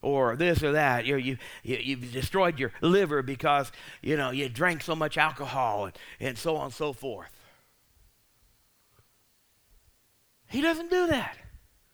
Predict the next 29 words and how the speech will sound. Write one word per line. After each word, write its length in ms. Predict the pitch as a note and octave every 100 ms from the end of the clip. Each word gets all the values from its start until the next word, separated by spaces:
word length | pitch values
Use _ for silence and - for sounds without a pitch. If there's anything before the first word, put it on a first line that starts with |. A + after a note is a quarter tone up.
| _ _ - - - -
He 300 | F4+ F4+ F4
wants 480 | D4+ D#4+ F4 F4 C4+
to 100 | F4
heal. 400 | E4 F4 F#4 F4+
He 100 | F4
said, 160 | E4
"I 200 | E4 F4+
am 100 | E4+
the 40 | E4+
Lord 360 | E4 E4 F4
that 100 | E4+
healeth 400 | C#4 E4 G4 E4+
you, 180 | D4+ F4+ - -
and 140 | F4+
that's 180 | F#4 F4
all 200 | F4 F4
I 140 | F4 F4
can 480 | - F#4 F#4 F4
be." 640 | E4+ E4+ E4 D#4+ C#4 G#3 G2+ - - - - _ - - - - - - - - - - - - - -
Hallelujah. 1500 | - C4 D#4+ D#4+ F4 F#4+ G4 G#4 G#4 F4 C#4 - - - C4 - - - - - - - - -
He 180 | F4 F#4+
doesn't 440 | F#4+ F#4 F#4 F4
pick 200 | F#4 F#4
and 160 | F#4+ E4+
choose, 400 | F#4 G#4 G4+ B3+
believe 380 | C4 C4+ C4+ A#3
it 140 | A3
or 80 | G#3
not. 480 | G3+ F3 C3 -